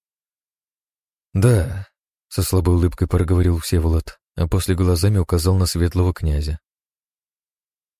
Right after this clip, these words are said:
"Пришло как мое время, так и Александра. В ближайшие дни я отрекусь от престола в пользу Владимира".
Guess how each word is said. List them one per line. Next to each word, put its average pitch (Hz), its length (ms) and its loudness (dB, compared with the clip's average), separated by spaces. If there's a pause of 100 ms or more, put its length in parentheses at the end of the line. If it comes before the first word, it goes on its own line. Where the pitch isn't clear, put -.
"Пришло 104 540 4
как 110 200 0
мое 110 380 4
время, 107 380 4
так - 240 0
и 104 40 4
Александра. 92 720 0 (640)
В 78 160 -4
ближайшие 104 600 2
дни 104 200 2
я 107 160 4
отрекусь 101 500 0
от 104 120 0
престола 101 480 2
в - 80 -6
пользу 95 320 2
Владимира". 85 640 0